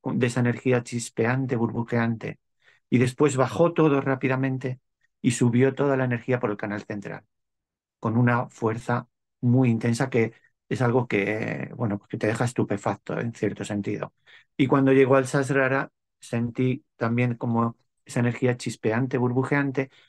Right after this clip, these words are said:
cómo se desplegaban grandes lotos, pues, no sé, loto, eh, grandes pétalos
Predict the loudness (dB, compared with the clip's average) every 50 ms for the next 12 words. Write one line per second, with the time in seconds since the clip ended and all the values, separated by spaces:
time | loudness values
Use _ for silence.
0 | _ _ 0 2 2 4 4 4 2 2 2 2 2 2 4 4 4 4 2 0
1 | 0 0 0 2 2 2 2 0 0 0 -2 -2 -2 -2 -2 -4 -8 -14 -18 -20
2 | -20 _ _ _ _ _ _ _ _ _ _ _ _ _ -20 -18 -18 -18 -12 -8
3 | -6 -6 -6 -8 -8 -14 -16 -18 _ _ _ _ _ _ _ _ _ _ _ -2
4 | -2 -2 0 0 -2 -2 -2 -2 -4 -4 -4 -4 -4 -2 0 0 2 2 2 2
5 | 2 0 -2 -2 0 0 0 0 -2 -4 -4 -4 -6 -10 -14 -20 _